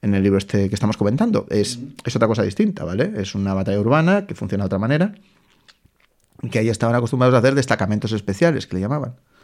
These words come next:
Speaker 1: que agrupaban las tropas como <laughs> podían y las
Speaker 2: O sea,
Speaker 1: lanzaban.
Speaker 2: los lanzaban y decían, "Y en, y en cuatro o cinco días, si no sabes nada, vuelve. O en tres semanas." Y podías estar, podías estar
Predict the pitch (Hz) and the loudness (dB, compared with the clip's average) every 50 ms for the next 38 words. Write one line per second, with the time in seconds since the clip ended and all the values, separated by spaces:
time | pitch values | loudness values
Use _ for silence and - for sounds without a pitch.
0 | _ _ _ _ _ _ - - 107 104 104 101 107 95 107 107 110 110 110 110 | _ _ _ _ _ _ -2 2 2 4 4 4 4 4 4 4 4 4 4 2
1 | 107 - 123 104 110 - - 113 110 104 - - 135 120 131 - - - 139 160 | 0 -2 -2 -2 -2 0 0 2 2 2 2 2 2 2 0 0 0 0 2 2
2 | 120 110 120 120 113 - - 117 120 107 117 - 127 123 120 123 120 107 135 143 | 2 2 2 2 0 0 0 -2 -2 -2 -2 -2 0 2 2 2 2 4 4 4
3 | 151 147 143 120 127 127 120 117 113 117 117 117 127 - 127 123 123 123 120 - | 6 6 4 4 4 4 2 2 2 0 0 0 2 4 6 6 6 6 6 6
4 | 135 139 139 131 123 147 139 131 139 139 147 156 151 151 135 127 117 117 131 123 | 6 6 6 6 6 4 4 6 8 8 8 8 6 4 2 0 0 2 2 2
5 | 113 131 139 135 123 123 147 147 117 101 104 98 92 - - - - - - - | 2 0 0 0 2 2 2 2 2 0 -2 -4 -6 -10 -14 -20 -20 -20 -20 -20
6 | _ _ - - 107 107 110 107 107 104 95 - 127 135 123 - 127 143 160 151 | _ _ -6 -2 0 2 2 2 0 0 0 2 2 2 4 4 4 4 4 4
7 | 120 107 113 - - - - _ - - - - 135 127 131 135 135 127 147 147 | 4 2 0 -2 -4 -4 -6 _ -20 -6 -2 0 2 4 6 6 6 6 4 2
8 | - - 180 127 123 131 139 139 131 131 147 143 139 | 0 0 0 2 4 4 4 4 4 4 2 0 0